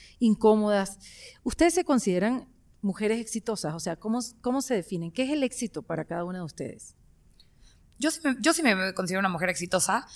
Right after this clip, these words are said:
Speaker 2: y para mí el éxito ha sido como regresar a esa niña chiquita, como, como decían, que le decían que no iba a poder hacer todo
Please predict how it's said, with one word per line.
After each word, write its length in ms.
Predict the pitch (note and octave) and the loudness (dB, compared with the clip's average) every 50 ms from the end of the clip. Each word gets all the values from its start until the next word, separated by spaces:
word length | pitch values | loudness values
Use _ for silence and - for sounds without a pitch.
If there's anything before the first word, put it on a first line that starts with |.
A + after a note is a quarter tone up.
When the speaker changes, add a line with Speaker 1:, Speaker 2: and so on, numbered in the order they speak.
| - - - - _ | -20 -20 -20 -6 _
Speaker 2:
y 100 | - F#3 | 2 6
para 160 | G#3+ G#3+ G#3+ | 6 8 8
mí 80 | A#3 B3 | 8 6
el 80 | C4 C4+ | 6 4
éxito 300 | B3 B3+ C4 A#3+ - G3+ | 4 2 0 2 2 2
ha 40 | F#3 | 0
sido 460 | - - G#3 F#3+ F#3+ G3 G3 - - _ | 0 0 -2 -2 -2 -4 -4 -8 -6 _
como 640 | - F#3+ F#3 F3+ F3 E3+ E3+ E3 E3 E3+ - - - _ _ _ - _ - _ _ _ _ _ _ _ _ _ | -2 0 0 -2 -2 -4 -4 -4 -6 -8 -12 -18 -20 _ _ _ -20 _ -20 _ _ _ _ _ _ _ _ _
regresar 460 | - G3+ A3 G#3 G3+ G#3 G#3 B3 A#3+ B3+ | 0 2 4 4 4 2 4 6 6 6
a 100 | C4 B3+ | 6 4
esa 160 | A#3+ B3 A#3 | 2 2 0
niña 180 | A3 G#3 G#3+ | 0 -2 -2
chiquita, 640 | G#3+ - - - F#3 F#3 - F3+ F#3 F#3+ F#3+ A3+ - _ | -4 -6 -6 -8 -4 2 4 4 4 4 0 -6 -14 _
como, 480 | - F3+ F3+ F3 E3 E3 E3+ D#3+ - - | -12 -10 -8 -6 -6 -6 -8 -10 -10 -12
como 180 | F3 E3+ E3 | -12 -12 -10
decían, 420 | E3 - - F#3 F3 F3 F3+ F#3 F3+ | -8 -6 -4 -2 -2 -2 -4 -4 -6
que 240 | F#3 F3 E3 E3 E3 | -4 -4 -4 -4 -4
le 160 | - E3+ E3+ | -4 -4 -4
decían 560 | E3+ E3 E3 E3 - F#3+ F3+ F3+ F3+ F3+ F#3+ | -4 -6 -8 -8 -6 -4 -4 -2 -4 -4 -6
que 440 | F3+ F3+ E3+ E3 E3 D#3+ D#3 - - - - - _ _ - | -8 -8 -8 -6 -6 -8 -10 -12 -16 -20 -20 -20 _ _ -2
no 100 | G3 G#3 | 2 2
iba 80 | G#3+ | 2
a 20 | G#3 | 2
poder 180 | - F3+ F3+ F#3+ | 4 4 4 4
hacer 200 | F#3 G3 F#3 F3+ | 2 0 -4 -2
todo 460 | - F#3+ E3+ F3 A3 D#4 - - | 0 0 2 2 2 0 0 -4